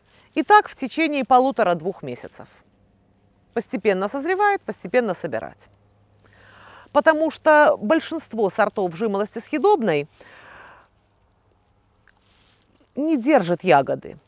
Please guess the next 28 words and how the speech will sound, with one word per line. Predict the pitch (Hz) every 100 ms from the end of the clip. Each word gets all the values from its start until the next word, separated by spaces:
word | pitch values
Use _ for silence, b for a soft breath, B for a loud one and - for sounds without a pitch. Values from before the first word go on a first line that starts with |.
| _ _ _
То | 254
есть | -
ягода | 285 277 294
созрела | 359 370 403 427 403 381 _ _ _
и | 311
упала. | 226 - 117 - _ _ _ _
Ягода | - 240 240
созрела | 262 277 294 349 285
и | 220
упала. | 208 147 151 B B _
Поэтому | 262 277 294 285
её | 311 320 381
нужно | 339 277 254
собирать | 208 240 277
достаточно | 170 - 202 185 170
регулярно. | 151 139 - - - - _ _ _ b b b -
Хотя | 339 403 392
существуют | 311 294 254 180 165 143 - _
некоторые | 185 180 185 202 214
сорта, | 226 285 330 415 427 _ B B B B -
у | 247
которых | 254 247 208 208 - -
ягоды | 240 320 330 311 254 277 - -
держатся | 170 214 254 233 262 -
на | 185 190
ветвях, | 185 - 156 151 -
держатся | 160 226 233 233 202
долго. | 165 160 147 147